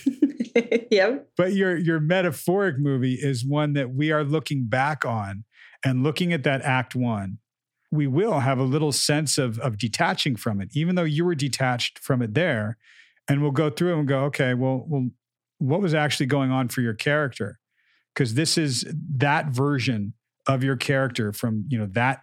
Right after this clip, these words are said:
Speaker 2: act, that scene over there has shaped what your character is doing now. We need to understand that scene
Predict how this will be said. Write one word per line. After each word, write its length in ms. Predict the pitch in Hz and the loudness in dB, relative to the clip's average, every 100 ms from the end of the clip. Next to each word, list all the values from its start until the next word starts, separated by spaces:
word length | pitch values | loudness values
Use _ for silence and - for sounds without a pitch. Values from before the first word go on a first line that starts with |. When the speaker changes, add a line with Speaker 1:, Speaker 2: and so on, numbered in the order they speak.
| - | -2
Speaker 2:
act, 360 | 120 117 - - | 0 -2 -4 -2
that 240 | 120 - | 0 0
scene 340 | - 139 127 | 0 0 0
over 260 | 120 110 110 | 0 0 -2
there 380 | 107 101 101 104 _ - - _ - | -2 -2 -6 -10 _ -20 -20 _ -6
has 180 | - 120 | -2 0
shaped 560 | - - 160 139 - - | 0 2 0 -2 -10 -4
what 160 | 135 135 | -2 0
your 100 | 123 | 0
character 340 | 147 127 110 | 0 0 0
is 80 | 110 | -2
doing 240 | 127 113 | 0 0
now. 460 | 127 156 107 101 120 _ _ _ _ _ - | 0 0 -2 -6 -10 _ _ _ _ _ -2
We 100 | 131 | 0
need 160 | 139 131 | 2 0
to 120 | 127 | 0
understand 800 | 147 131 120 - - 156 196 151 | 0 0 0 0 0 0 0 0
that 240 | 127 117 | 0 -2
scene 520 | - 123 107 107 110 | -2 0 0 -2 -4